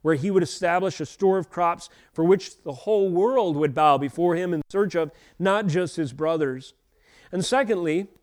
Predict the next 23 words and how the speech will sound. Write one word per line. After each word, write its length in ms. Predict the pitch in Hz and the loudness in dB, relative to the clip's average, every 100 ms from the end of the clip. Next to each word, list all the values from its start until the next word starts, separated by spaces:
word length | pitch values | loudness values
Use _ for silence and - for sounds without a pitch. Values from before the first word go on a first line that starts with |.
| _ _ _ 170 | _ _ _ -8
in 120 | 143 | -6
his 180 | 143 120 | -6 -8
dreams, 500 | 135 139 165 180 - _ | -6 -6 -6 -12 -20 _
the 60 | 131 | -8
second 360 | 175 170 151 | -6 -6 -8
dream, 340 | 127 135 156 - _ _ _ _ _ _ _ | -8 -8 -8 -12 _ _ _ _ _ _ _
we 180 | 151 160 | -2 -2
see 480 | - 170 165 165 170 165 | 0 0 4 4 2 -2
another 320 | 175 247 190 | 0 4 2
picture. 540 | 143 127 127 123 113 _ _ _ _ | 0 -6 -8 -10 -12 _ _ _ _
"Behold, 580 | 160 165 185 165 202 226 _ _ _ - | -2 2 4 4 2 -6 _ _ _ -6
the 100 | 156 | -6
sun, 380 | - 196 208 202 | 2 4 4 2
the 80 | 170 | 2
moon, 280 | 185 214 | 2 2
and 120 | 190 165 | 0 0
eleven 340 | 165 202 202 | 2 2 -2
stars 400 | - 190 170 151 | -2 0 0 -2
are 120 | 160 | -2
bowing 360 | 143 175 180 165 | -2 0 0 0
down 300 | 160 165 170 | -2 -2 -4
to 100 | 147 | -4
me." 240 | 135 120 | -6 -8